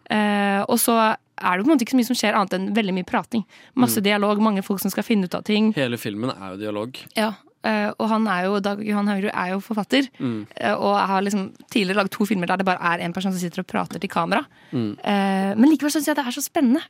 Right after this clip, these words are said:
Speaker 1: og man blir så dratt med i alle disse liksom, intrigene, og den er veldig norsk.
Speaker 2: Mm.
Speaker 1: At sånn, folk vil ha, folk klarer ikke helt å snakke om følelsene sine, og klarer ikke helt å stå i hvem de er, og hva de
Speaker 2: Ja.
Speaker 1: vil.
Speaker 2: Det er noe med litt sånn,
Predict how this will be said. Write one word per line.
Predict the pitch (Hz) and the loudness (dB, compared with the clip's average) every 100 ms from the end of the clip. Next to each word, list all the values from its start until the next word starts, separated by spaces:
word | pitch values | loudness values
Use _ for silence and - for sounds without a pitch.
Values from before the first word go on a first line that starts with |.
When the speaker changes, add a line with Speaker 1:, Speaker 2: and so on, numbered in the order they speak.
| - | -2
Speaker 1:
og | 240 | 2
man | 254 | 4
blir | 240 | 4
så | 262 | 2
dratt | 233 233 - | 2 2 0
med | 226 214 220 | 2 2 2
i | 220 | 0
alle | 220 208 196 196 | 2 2 0 0
disse | 202 185 | -2 -2
liksom, | 185 180 | -2 -4
intrigene, | - 214 226 190 180 | -4 0 0 2 0
og | 190 | 2
den | 233 | 4
er | 240 | 4
veldig | 262 | 6
norsk. | 233 320 - - - | 6 4 -4 -10 -4
Speaker 2:
Mm. | 147 123 110 - | 0 0 0 -4
Speaker 1:
At | 220 | -2
sånn, | 220 208 - | 0 0 -4
folk | - 240 247 214 | -4 0 0 0
vil | 220 | -2
ha, | 214 190 196 208 _ _ | 0 0 0 -4 _ _
folk | - 254 247 | 0 0 2
klarer | 254 190 | 0 0
ikke | 202 | -4
helt | 214 | -2
å | 233 | -4
snakke | 170 | -4
om | |
følelsene | - 277 - 240 | 0 0 0 0
sine, | 247 247 247 247 | 2 4 4 0
og | 208 | -2
klarer | 202 196 | 0 0
ikke | 202 | 0
helt | 185 - | -2 -2
å | |
stå | 208 220 | 0 2
i | 214 | 0
hvem | 190 170 | -2 -6
de | - | -8
er, | 254 269 269 | -6 -4 -2
og | 214 | -4
hva | 175 | -6
de | |
Speaker 2:
Ja. | 190 | 0
Speaker 1:
vil. | 262 285 277 277 - - | 2 4 2 0 -6 -6
Speaker 2:
Det | 131 | 2
er | |
noe | 165 | 4
med | 151 151 | 4 4
litt | 147 | 2
sånn, | 143 139 135 | 2 4 2